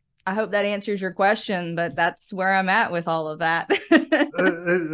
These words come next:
Speaker 2: it does. It does. And, and the, the reason I thought of you is because you're a very, um, how do I say this?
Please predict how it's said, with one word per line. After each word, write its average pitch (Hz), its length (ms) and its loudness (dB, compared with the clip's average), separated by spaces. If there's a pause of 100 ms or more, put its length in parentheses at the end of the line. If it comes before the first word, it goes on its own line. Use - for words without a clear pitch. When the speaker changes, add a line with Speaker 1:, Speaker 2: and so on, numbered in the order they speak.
(120)
Speaker 2:
it 170 40 -4
does. 127 420 0
It 185 100 2
does. 135 460 0
And, 175 280 10
and 170 1300 0
the, 175 220 8
the 156 100 4
reason 185 320 8
I 143 160 6
thought 139 300 2
of 131 140 0
you 127 160 -4
is 120 120 -4
because 123 420 -4
you're 123 160 -2
a 117 60 -6
very, 135 480 0 (220)
um, 117 440 -2 (500)
how 147 60 -4
do 165 80 0
I 147 80 2
say 123 220 -6
this? 107 160 -6